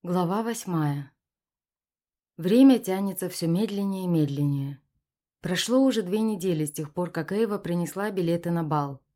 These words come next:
а я всё ещё не дала согласия на её приглашение.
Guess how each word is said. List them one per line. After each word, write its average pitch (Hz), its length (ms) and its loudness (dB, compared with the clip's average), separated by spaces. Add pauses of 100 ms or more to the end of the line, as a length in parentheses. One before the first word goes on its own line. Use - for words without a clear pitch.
(100)
а 175 100 0
я 220 160 2
всё 233 240 -4
ещё 220 180 -4
не 185 140 -2
дала 165 260 0
согласия 175 540 -4
на 165 140 0
её 156 180 0
приглашение. 147 840 -4